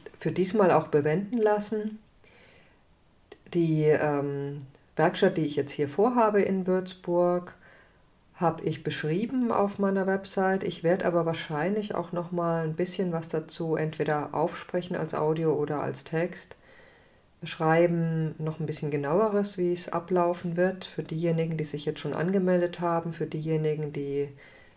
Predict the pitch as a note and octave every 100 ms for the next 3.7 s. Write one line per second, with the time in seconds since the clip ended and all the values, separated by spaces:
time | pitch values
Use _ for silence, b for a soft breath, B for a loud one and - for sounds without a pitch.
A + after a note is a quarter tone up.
0 | B C3+ D3 D3 D#3 G3 F3+ E3+ E3 -
1 | E3+ E3 D#3+ D#3 D3+ D3+ D3+ D3 - D3+
2 | D#3 D3+ D3 C#3+ - C#3 - F3+ G3+ -
3 | G3+ G3+ G3 F#3 F#3+ G3+ G#3